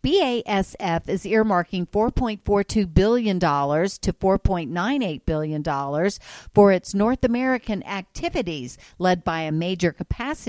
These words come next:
expansion in Geismar, Louisiana. Industrial Info is tracking more than one point one billion dollars worth of active projects from B A S F in the U S and Canada.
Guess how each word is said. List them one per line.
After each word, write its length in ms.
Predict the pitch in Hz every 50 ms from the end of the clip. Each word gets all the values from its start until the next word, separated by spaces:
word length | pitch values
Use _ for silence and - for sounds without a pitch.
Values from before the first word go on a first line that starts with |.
| 180 165 151 139
expansion 720 | 139 - - - - 165 156 151 160 - - 190 196 202
in 200 | - 214 202 202
Geismar, 680 | - 220 240 269 277 254 - 185 165 147 151 165 175 -
Louisiana. 1120 | - 208 185 180 185 196 190 190 185 - 208 196 208 208 214 220 214 202 143 113 98 - - _ _ _ _ _ -
Industrial 680 | 262 269 269 415 415 - - - 269 226 208 190 170 165
Info 400 | 165 170 - 143 127 127 143 185
is 100 | 202 -
tracking 400 | - 233 220 214 - 233 220 208
more 160 | 196 202 202
than 180 | 190 180 165
one 200 | 156 165 196 208
point 260 | - - 202 196 - -
one 200 | 196 185 185 180
billion 420 | 156 180 180 196 233 240 240 196
dollars 440 | 180 160 147 147 147 151 151 151 -
worth 220 | 165 160 156 -
of 80 | 165 156
active 380 | 156 151 156 - - 156 -
projects 600 | - 185 165 175 208 220 - 185 156 151 - -
from 220 | - - 170 151 156
B 260 | 147 170 165 160 160
A 220 | 156 151 156 -
S 300 | - 160 156 151 - - -
F 320 | 156 147 151 165 165 -
in 80 | 202 185
the 100 | 180 180
U 360 | 175 180 233 262 285 277 226
S 260 | 160 151 165 170 -
and 300 | 196 180 175 165 160 -
Canada. 680 | - - - 269 294 302 277 233 165 156 139 139 151